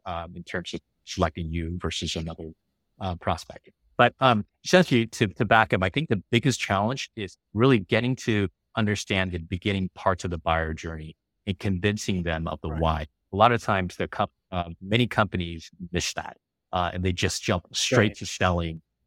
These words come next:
Speaker 1: or pitching their company. Uh, and I find myself teaching a lot of founders, you know, to not just, not,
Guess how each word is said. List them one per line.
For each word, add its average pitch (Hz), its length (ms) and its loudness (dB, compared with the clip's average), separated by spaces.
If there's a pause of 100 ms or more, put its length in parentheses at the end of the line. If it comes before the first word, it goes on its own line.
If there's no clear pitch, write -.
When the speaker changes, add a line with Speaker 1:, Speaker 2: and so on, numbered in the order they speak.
(120)
Speaker 1:
or 90 140 -4
pitching 90 400 -2
their 80 120 -4
company. - 440 -12 (180)
Uh, 87 280 -4
and 92 100 -4
I 98 80 -2
find 98 300 2
myself 90 420 0 (400)
teaching 104 320 0
a 87 40 -2
lot 87 180 2
of 87 80 -6
founders, 82 520 -6 (420)
you 90 100 -4
know, 80 180 -4
to - 100 -10
not 92 240 0
just, - 280 -10 (360)
not, 110 160 -4